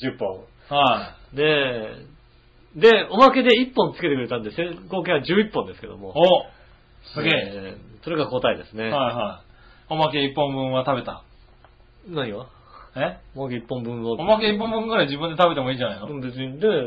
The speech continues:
Speaker 1: そんなの食ったらバレるでしょ、だって。
Speaker 2: <laughs> バレねえだろ、おまけ一本。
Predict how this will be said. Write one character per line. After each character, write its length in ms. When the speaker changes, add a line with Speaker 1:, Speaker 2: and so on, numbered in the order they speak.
Speaker 1:
そ 80
ん 80
な 80
の 160
食 60
っ 20
た 80
ら 100
バ 140
レ 120
る 40
で 60
し 40
ょ、 120
だ 0
っ 20
て。 160
Speaker 2:
<laughs> 20
バ 340
レ 220
ね 200
え 20
だ 140
ろ、 160
お 20
ま 160
け 80
一 240
本。 260